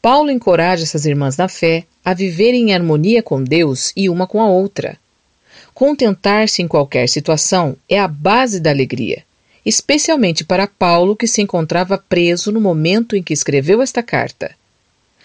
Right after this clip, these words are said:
Há uma grande necessidade de encontrar contentamento no que se tem, sem buscar continuamente por mais, pelo maior e melhor? Estar satisfeito com o que se tem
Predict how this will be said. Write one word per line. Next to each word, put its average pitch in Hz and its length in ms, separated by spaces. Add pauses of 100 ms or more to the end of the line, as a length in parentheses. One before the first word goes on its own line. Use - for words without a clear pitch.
(180)
Há 214 100
uma 240 200
grande 208 440
necessidade 160 840
de 147 120
encontrar 156 500
contentamento 196 920
no 185 80
que - 80
se - 140
tem, 151 320 (460)
sem 254 260
buscar 202 420
continuamente 190 760
por 151 180
mais, 156 560 (140)
pelo 160 180
maior 151 560
e 143 60
melhor? 147 460 (1000)
Estar 226 420
satisfeito 175 800
com 147 160
o 139 40
que - 60
se 135 140
tem 156 420